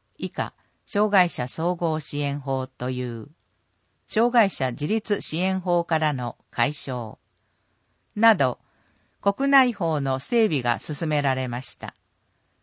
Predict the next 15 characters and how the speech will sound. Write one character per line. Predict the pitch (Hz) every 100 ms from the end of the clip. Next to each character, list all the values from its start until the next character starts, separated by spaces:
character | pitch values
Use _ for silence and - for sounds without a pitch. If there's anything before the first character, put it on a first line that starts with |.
| _ _ _ _ _ -
と | 220
り | 277
わ | 269 254
け、 | 240 226 - _ _ _
平 | 269 302
成 | - 277 262
二 | 262 226
十 | 175 147
三 | 139 165 165
年、 | 156 147 131 - _ _ _ -
二 | 160
千 | 180 202 131
十 | 139 160
一 | 151 160
年 | 131 120 113